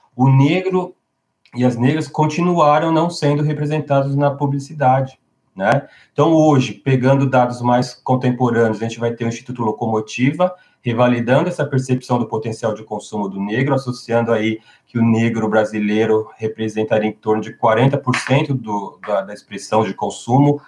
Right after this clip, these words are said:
ah, anual do país, né, gerando aí um ponto nove trilhão daí de, de, de reais ano. Só que, de novo, por mais que se tenha já essa informação do potencial econômico, as representações, elas não avançam.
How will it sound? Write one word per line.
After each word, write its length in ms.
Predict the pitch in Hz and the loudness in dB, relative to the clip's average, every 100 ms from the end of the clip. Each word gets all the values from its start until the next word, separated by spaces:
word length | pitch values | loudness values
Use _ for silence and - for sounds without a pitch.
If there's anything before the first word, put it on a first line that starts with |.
| - _ | -20 _
ah, 320 | 104 113 117 | -2 0 2
anual 380 | 117 113 104 104 | 4 6 4 4
do 120 | 98 | 0
país, 600 | - 104 107 147 196 - _ _ _ | -2 0 2 0 0 -10 _ _ _
né, 280 | 104 127 151 | 0 0 0
gerando 400 | 113 113 117 117 | -2 0 2 2
aí 420 | 113 117 127 131 - _ _ _ _ - | 2 4 2 0 -8 _ _ _ _ -4
um 300 | 120 143 127 | 0 2 0
ponto 380 | - 120 117 117 | 0 2 2 2
nove 380 | 110 110 107 | 2 2 0
trilhão 640 | - 123 120 107 113 135 127 | 0 2 2 4 4 4 2
daí 200 | 104 101 | 0 -4
de, 300 | 92 101 90 | -4 -8 -6
de, 240 | 95 98 | -4 -4
de 160 | - 98 | -4 -4
reais 540 | 104 98 127 143 - | 2 2 2 0 -4
ano. 400 | 113 120 135 180 - - - - - _ _ | 0 2 2 0 -6 -16 -20 -20 -20 _ _
Só 340 | - - 156 | -6 0 2
que, 180 | - 190 | 2 0
de 120 | 170 | 2
novo, 500 | 208 170 135 98 92 - _ _ - | 4 4 2 0 -10 -20 _ _ 0
por 160 | 131 | 4
mais 260 | 127 156 196 | 4 4 0
que 80 | 196 | -2
se 140 | 190 | -4
tenha 280 | - 147 135 | 0 2 4
já 120 | 127 | 2
essa 160 | 120 120 | 0 -2
informação 520 | 120 113 104 - 107 | 0 0 0 -2 -4
do 80 | 104 | -2
potencial 480 | 107 104 101 104 | -6 -6 -6 -6
econômico, 580 | 101 - 98 131 160 135 | -6 -6 0 0 0 -2
as 140 | 123 117 | -2 0
representações, 720 | 135 139 139 139 135 139 143 | 0 2 2 0 0 0 0
elas 220 | 143 139 | 0 2
não 160 | 143 147 | 2 2
avançam. 520 | 147 131 127 - | 4 2 0 -4